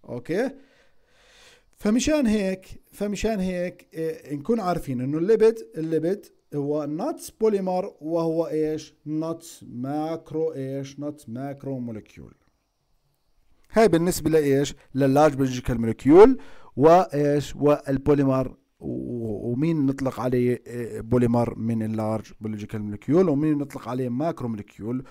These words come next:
وشو السبب انه اطلقنا عليه بوليمر، وشو السبب انه ما اطلقنا عليه بوليمر، وشو السبب انه اطلقنا عليه ماكرو مولكيول، وشو السبب انه ايش؟ ما اطلقنا عليه ايش؟ ماكرو مولكيول.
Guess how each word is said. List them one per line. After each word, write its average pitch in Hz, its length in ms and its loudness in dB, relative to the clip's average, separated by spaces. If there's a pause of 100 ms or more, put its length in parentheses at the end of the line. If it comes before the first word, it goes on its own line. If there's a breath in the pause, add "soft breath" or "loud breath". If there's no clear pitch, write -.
(100)
وشو - 200 0
السبب 139 420 -2
انه 127 160 -4
اطلقنا 156 400 -6
عليه 127 200 -4
بوليمر، 160 500 -4
وشو 139 320 -6
السبب 135 400 -6 (440 soft breath)
انه 131 440 -2
ما 151 200 0
اطلقنا 139 380 -4
عليه 117 180 -6
بوليمر، 147 440 -4 (220 soft breath)
وشو - 160 -10
السبب 180 360 -6
انه 170 140 -6
اطلقنا 190 340 -10
عليه 180 160 -8
ماكرو 196 320 -6
مولكيول، 208 360 -4
وشو 202 120 -12
السبب 180 600 -8
انه 170 240 -6
ايش؟ 156 280 -8 (360 soft breath)
ما 160 260 -8
اطلقنا 143 380 -8
عليه 123 380 -6 (260)
ايش؟ 120 380 -6
ماكرو 98 320 -12
مولكيول. - 340 -18